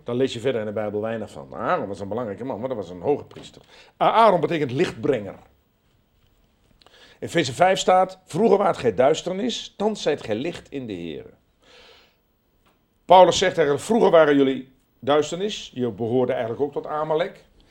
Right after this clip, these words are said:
maar door het geloof in de Jezus ben je licht." En, en je bent een, je be-, en je bent licht.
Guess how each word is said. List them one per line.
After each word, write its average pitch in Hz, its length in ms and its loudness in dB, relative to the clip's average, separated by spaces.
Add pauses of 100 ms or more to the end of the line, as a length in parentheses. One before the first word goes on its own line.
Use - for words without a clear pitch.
(180)
maar 131 180 -4
door 143 160 2
het - 80 -6
geloof 160 300 0
in 151 60 -6
de 139 140 0
Jezus 165 520 -4 (180)
ben 113 200 0
je 117 120 0
licht." - 600 -4 (960)
En, 101 240 -10
en 120 200 -10
je 120 80 -4
bent 127 200 -4
een, 127 240 -10
je 117 140 -10
be-, 110 100 -6
en 117 220 -6
je 117 80 -4
bent 110 240 -4
licht. 110 540 -8